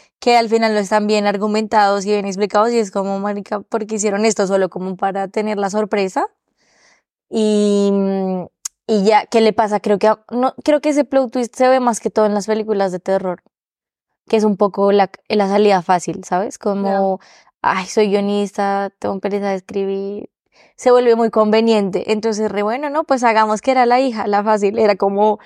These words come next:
Speaker 2: Y sin ninguna explicación. A mí
Speaker 1: Exacto.
Speaker 2: me falta eso. A veces que
Speaker 1: Ujú.
Speaker 2: tú dices, "Pero no tiene sentido". O sea, que lo pusiste ahí porque pensaste que iba a cambiar el, la trama.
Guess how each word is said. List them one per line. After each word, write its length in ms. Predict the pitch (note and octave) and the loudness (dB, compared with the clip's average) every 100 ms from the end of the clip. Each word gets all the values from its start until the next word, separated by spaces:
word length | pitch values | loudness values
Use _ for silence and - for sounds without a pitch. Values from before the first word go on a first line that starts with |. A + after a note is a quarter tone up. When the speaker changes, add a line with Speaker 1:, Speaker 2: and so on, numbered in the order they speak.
| - - | -20 -10
Speaker 2:
Y 100 | C4+ | -6
sin 160 | C4 D4 | -4 -2
ninguna 320 | C#4 C4+ C#4+ | -2 0 0
explicación. 680 | C4 B3 B3+ B3+ B3+ B3 G3+ | -2 -2 -2 -4 -4 -6 -2
A 40 | G3+ | 0
mí 60 | |
Speaker 1:
Exacto. 260 | A#3+ B3 G#3 | 2 2 2
Speaker 2:
me 60 | |
falta 280 | B3 A#3 A3 | 0 0 0
eso. 280 | G#3 - F#3+ | -2 -4 -4
A 40 | |
veces 260 | G#3+ A3 G3+ | -2 0 0
que 80 | G#3 | 0
Speaker 1:
Ujú. 80 | A3+ | 0
Speaker 2:
tú 60 | |
dices, 260 | B3+ B3 A3 | 0 0 -2
"Pero 160 | - A#3+ | -2 0
no 120 | B3 | 0
tiene 220 | B3 A#3+ | 0 0
sentido". 480 | G#3+ A#3+ A#3+ B3 G#3+ | -2 -4 0 2 2
O 40 | F#3+ | 0
sea, 160 | G#3+ | -2
que 100 | G3+ | 0
lo 120 | A3+ A3 | 0 0
pusiste 440 | A3+ B3 A3+ A3 | 0 0 0 2
ahí 160 | G#3+ G#3 | 2 0
porque 280 | A3 G#3 | -4 -4
pensaste 480 | G3+ A3 A#3 A3+ G#3+ | -6 -4 -4 -2 -4
que 80 | G#3+ | 0
iba 80 | A3 | 0
a 60 | G3 | 0
cambiar 320 | G#3+ G#3+ G#3+ | 0 0 0
el, 160 | G#3 G3 | -2 -2
la 180 | G#3 | -2
trama. 480 | G3+ G3+ G#3+ C4+ D#4+ | 0 0 0 -4 -8